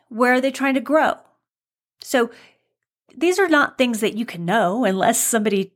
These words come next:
you know, unless they spill the beans to you. But based on what you see, what do you think the answer to those are? And then you can look, where do they promote themselves? Where do they look for clients?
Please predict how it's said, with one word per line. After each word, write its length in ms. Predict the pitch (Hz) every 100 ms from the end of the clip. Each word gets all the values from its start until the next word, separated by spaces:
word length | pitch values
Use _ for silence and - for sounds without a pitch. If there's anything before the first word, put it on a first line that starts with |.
| -
you 140 | 220
know, 120 | 175 185
unless 280 | 214 233
they 320 | 190 175 175 _
spill 300 | - - 202
the 80 | 165
beans 300 | 180 214 226
to 100 | -
you. 180 | 160 165
But 300 | - 202 - - - - _ _ _
based 320 | 294 359 -
on 220 | 403 359 262
what 220 | 269 -
you 160 | 277
see, 840 | 262 - - 330 311 170 277 359 _ _ _ _ _ _ _ _
what 280 | 226 254 254
do 80 | 254
you 80 | 240
think 400 | 190 214 - _
the 140 | 247 220
answer 240 | 190 196
to 80 | 185
those 280 | 180 - -
are? 280 | - - _ _ - - -
And 120 | - 381
then 220 | 339 - _
you 180 | 269 311
can 220 | 330 320
look, 200 | 392 - 240
where 420 | 247 294 392 480
do 80 | 453
they 140 | 381
promote 500 | - 262 233 220 220
themselves? 720 | 180 175 - - - - - _ _ _ - - -
Where 400 | 220 269 349 381
do 80 | 349
they 160 | 320
look 240 | 277 294 -
for 140 | 277
clients? 800 | 262 254 254 - - - -